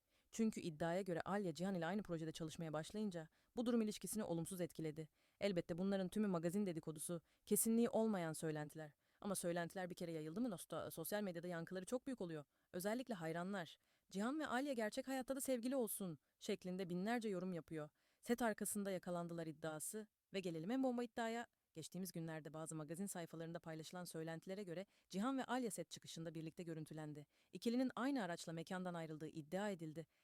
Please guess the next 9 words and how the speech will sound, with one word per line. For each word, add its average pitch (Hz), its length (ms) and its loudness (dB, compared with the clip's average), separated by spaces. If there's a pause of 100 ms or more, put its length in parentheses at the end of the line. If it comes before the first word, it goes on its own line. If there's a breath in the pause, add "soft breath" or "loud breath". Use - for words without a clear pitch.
(120)
Hemen 220 240 0
ardından 156 460 -4
sosyal 170 420 -4
medyada 156 340 -6
set - 200 -2
arkasında 180 340 -4
yakalandılar 185 560 -2 (300)
manşetleri 175 500 -2
atıldı. 147 420 -10